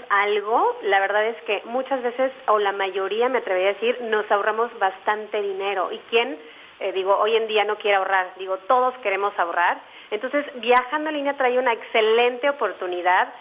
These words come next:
así que les pido de favor que suban un poquito su volumen para que presten muchísima atención, porque esto se agota rapidísimo. No tienen idea, en cuanto empiece a dar el teléfono, esto empieza a sonar y la gente empieza a comprar sus próximas vacaciones.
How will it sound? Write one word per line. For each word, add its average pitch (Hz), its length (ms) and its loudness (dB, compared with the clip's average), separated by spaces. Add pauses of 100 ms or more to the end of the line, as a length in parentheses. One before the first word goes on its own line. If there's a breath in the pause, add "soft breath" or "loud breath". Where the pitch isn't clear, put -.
(240 loud breath)
así 214 100 -8
que 233 100 -4
les 220 180 0
pido 233 200 2
de 254 100 6
favor 220 220 0
que 233 140 0
suban 247 240 0
un 240 80 -6
poquito 233 360 -4 (140)
su 311 140 2
volumen 233 400 2
para 190 200 0
que 196 120 -6
presten 220 340 -2
muchísima 302 640 -2
atención, 214 480 -4
porque 240 220 -4
esto 294 200 -2
se 254 60 4
agota 220 360 2 (120)
rapidísimo. 208 880 -2 (320 loud breath)
No 262 160 2
tienen 277 280 2
idea, 220 240 4
en 202 100 -4
cuanto 214 240 -2
empiece 302 360 -2
a 311 40 6
dar 285 120 4
el 269 140 -2
teléfono, 220 400 0
esto 233 160 -2
empieza 233 300 2
a 226 60 0
sonar 208 340 0
y 240 80 -8
la 214 160 2
gente 247 420 -2 (260 loud breath)
empieza 247 540 2
a 262 80 -4
comprar 214 340 -2
sus 240 120 -8
próximas 208 440 -2
vacaciones. 180 640 -4